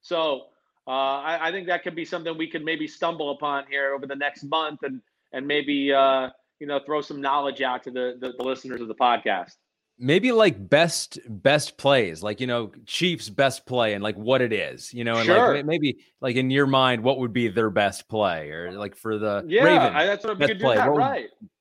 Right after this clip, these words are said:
Speaker 2: Yes.
Speaker 1: Right.
Speaker 2: What would, how would
Speaker 1: Or
Speaker 2: you design the best play for this team?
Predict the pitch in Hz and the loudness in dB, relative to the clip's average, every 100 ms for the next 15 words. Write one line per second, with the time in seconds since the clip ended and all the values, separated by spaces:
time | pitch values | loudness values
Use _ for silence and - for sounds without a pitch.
0 | _ - 107 95 226 269 151 156 156 147 | _ -8 -4 -2 -4 -2 0 2 0 2
1 | 160 190 160 170 160 123 139 135 135 117 | 4 6 6 4 2 4 4 4 2 2
2 | 117 131 127 120 - 120 110 101 101 90 | 2 4 4 2 -4 -2 -2 -2 -6 -10
3 | - 78 | -12 -20